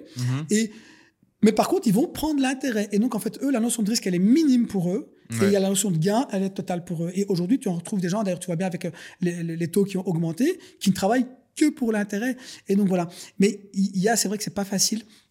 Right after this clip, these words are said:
Speaker 2: Et il y a cette, cette, justement, ce sentiment de dire, « Ok, moi, j'accepte mon destin. »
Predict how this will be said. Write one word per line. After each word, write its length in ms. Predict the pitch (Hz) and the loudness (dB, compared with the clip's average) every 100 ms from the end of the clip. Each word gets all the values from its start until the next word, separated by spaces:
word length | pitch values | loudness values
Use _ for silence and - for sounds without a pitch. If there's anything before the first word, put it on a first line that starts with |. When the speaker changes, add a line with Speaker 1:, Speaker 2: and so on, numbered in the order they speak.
| - | -2
Speaker 2:
Et 60 | 185 | 0
il 20 | |
y 40 | |
a 40 | 196 | 2
cette, 240 | 208 - - - | -2 -6 -16 -14
cette, 220 | - 190 | -6 -4
justement, 400 | 165 196 202 196 | -2 -4 -2 -2
ce 120 | 202 190 | 0 -2
sentiment 480 | - 196 190 196 | -2 -4 -2 -2
de 80 | 185 | -2
dire, « 140 | 175 190 | -4 -4
Ok, 120 | 190 | -4
moi, 120 | 185 | -2
j'accepte 420 | 185 185 208 - - | -2 -4 -6 -6 -2
mon 340 | 170 180 208 | 0 2 0
destin. » 380 | 180 - 165 156 | -2 -4 -6 -12